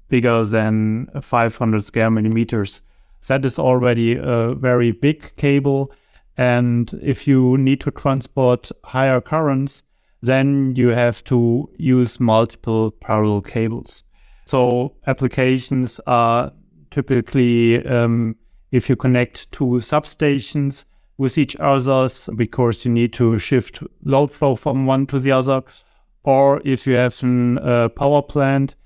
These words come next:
after your generator, you have to, uh, bring power to a step-up transformer. And yeah, for these cables, um, you normally use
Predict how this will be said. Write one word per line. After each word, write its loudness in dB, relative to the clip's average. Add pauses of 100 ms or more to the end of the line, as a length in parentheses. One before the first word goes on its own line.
(300)
after 0 (380)
your 0
generator, 0
you 0
have 0
to, 2
uh, 0
bring 0
power 2
to 0
a 0
step-up -2
transformer. -2 (320)
And 0 (100)
yeah, 2
for -2
these 0
cables, -2 (380)
um, 2
you 4
normally 2
use -2